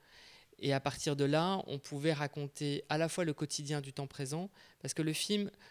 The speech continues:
ne se borne pas à retracer le parcours d'une vie. Il raconte, il incarne véritablement ces vies, euh, euh,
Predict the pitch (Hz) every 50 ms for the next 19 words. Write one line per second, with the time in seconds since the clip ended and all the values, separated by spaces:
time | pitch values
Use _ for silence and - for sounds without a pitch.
0 | - - - 151 - - 156 147 156 151 156 156 151 143 - - 180 175 185 202
1 | 202 - - 139 131 151 156 - - - 156 147 - - - 180 180 175 160 151
2 | 156 143 - - - 160 147 147 139 143 143 143 139 135 135 135 131 - _ -
3 | - - - - - - 151 143 139 143 135 151 151 - - 170 165 165 160 -
4 | - 120 147 147 147 147 143 - 185 175 175 175 160 151 151 147 147 - 147 147
5 | 143 147 147 147 151 147 - - 147 147 143 139 143 147 151 147 147 139 135 131
6 | 131 131 127 139 - - - - - - - _ _ - 131 123